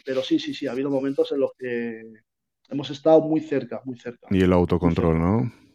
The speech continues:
Speaker 1: El
Speaker 2: Mm.
Speaker 1: autocontrol, lo que hablábamos antes, el autocontrol, el
Speaker 2: Sí,
Speaker 1: auto-,
Speaker 2: sí.
Speaker 1: yo tuve un protegido, yo tuve un protegido que, mm, que le pusieron dos, dos lapas en, en el coche y las dos se cayeron porque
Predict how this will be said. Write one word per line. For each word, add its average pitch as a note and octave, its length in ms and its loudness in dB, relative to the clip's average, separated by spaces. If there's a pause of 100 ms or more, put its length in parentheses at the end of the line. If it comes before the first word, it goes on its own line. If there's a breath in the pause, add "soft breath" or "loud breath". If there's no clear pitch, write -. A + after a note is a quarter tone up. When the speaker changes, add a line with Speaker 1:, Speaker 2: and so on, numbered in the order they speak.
(1300)
Speaker 1:
El E2 100 2
Speaker 2:
Mm. - 40 2
Speaker 1:
autocontrol, B2+ 760 0
lo B2+ 120 -4
que B2 80 0
hablábamos D#3 340 4
antes, B2+ 260 -2
el B2+ 60 -2
autocontrol, A#2+ 580 -2
el - 60 4
Speaker 2:
Sí, E2 60 2
Speaker 1:
auto-, A2+ 220 -8 (200 loud breath)
Speaker 2:
sí. - 80 -8
Speaker 1:
yo D#3 100 6
tuve F#3+ 160 10
un F#3+ 80 10
protegido, F#3+ 600 6
yo D#3+ 80 2
tuve F3 140 6
un E3+ 60 2
protegido F3 580 2 (440 soft breath)
que, C#3+ 420 2
mm, C#3 540 -4
que C#3 100 -4
le C3+ 120 2
pusieron D#3+ 580 -2
dos, F3+ 360 0
dos E3+ 200 2
lapas D3+ 480 -2
en, B2+ 260 -6
en C3 120 -6
el A#2+ 160 -8
coche D#3 280 -6
y B2+ 40 -4
las B2 160 -2
dos D#3 160 0
se F3 120 -2
cayeron F#3 460 4
porque B2+ 420 -4